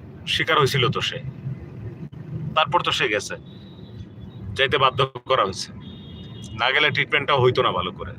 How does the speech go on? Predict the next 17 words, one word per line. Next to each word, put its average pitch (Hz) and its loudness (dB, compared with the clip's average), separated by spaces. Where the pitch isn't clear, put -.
তাই 123 2
না? 123 2
তারপরে 139 6
অন্য 143 4
দল 139 8
জামাতের 135 4
যারা, 127 4
তাদেরটাও 147 4
দেখেন, 135 2
তাদের 139 2
নেতাদেরকে 127 2
ফাঁসি 120 0
দেওয়া 107 4
হয়েছে, 101 2
মেরে 104 0
ফেলা 98 2
হয়েছে। - -6